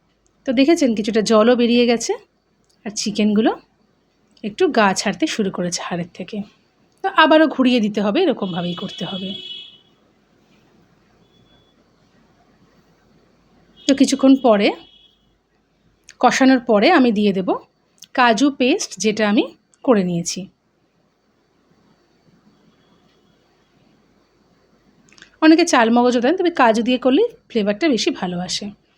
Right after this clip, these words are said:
দোকানে তো চালমগজ দিয়েই করে। তো যাই হোক, আর দিয়ে দেব আমি টক দই। এখানে ফেটিয়ে রাখা দু চামচ ভরে আমি টক দই দিলাম। এই কাজুর সাথে একসাথেও আপনারা পেস্ট করতে পারেন, আমি আলাদা আলাদা দিলাম।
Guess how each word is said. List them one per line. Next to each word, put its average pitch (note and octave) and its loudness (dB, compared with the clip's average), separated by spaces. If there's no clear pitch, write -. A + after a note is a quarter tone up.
দোকানে G#3+ 2
তো F#4 2
চালমগজ A3 2
দিয়েই F4 2
করে। F3+ -4
তো F4 2
যাই C4 4
হোক, C4 0
আর D#4 2
দিয়ে A3 0
দেব G3+ -2
আমি G3+ 0
টক A#3+ 4
দই। F#3 -6
এখানে C#4 4
ফেটিয়ে C4+ 2
রাখা A3 0
দু B3 -2
চামচ A3 0
ভরে G3+ 0
আমি C4 4
টক G3+ 2
দই F3 -4
দিলাম। F3 -6
এই E4+ 6
কাজুর C4+ 2
সাথে D#4 0
একসাথেও A#3+ 0
আপনারা C4+ 0
পেস্ট C4 -4
করতে C4+ -4
পারেন, F#4 0
আমি D4+ 6
আলাদা G3 0
আলাদা F3+ -6
দিলাম। F3 -8